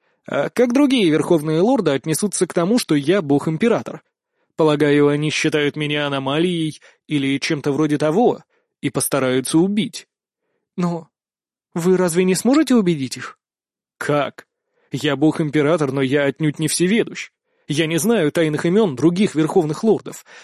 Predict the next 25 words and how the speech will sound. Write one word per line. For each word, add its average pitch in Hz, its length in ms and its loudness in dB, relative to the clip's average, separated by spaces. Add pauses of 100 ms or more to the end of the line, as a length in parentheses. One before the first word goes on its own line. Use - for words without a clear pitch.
Мне 151 240 -2
повезло, 170 420 4
что - 140 0
я 180 160 2
узнал 180 320 2
тебя, 180 480 0
Элеонора. 135 560 -4 (420)
Про 196 140 6
тебя 147 320 2
мне 170 180 0
ведомо 156 360 0
как 143 200 -4
раз-таки 165 380 -2
достаточно 160 680 -2
много 143 500 -2 (240)
благодаря 131 600 0
твоему 143 420 -2
мужу». 185 540 0 (420)
«А, 175 120 -6 (260)
простите 170 600 -2
меня, 160 280 -2 (100)
я 165 180 0 (160)
как-то 196 260 0
не 190 100 2
подумала», 190 640 0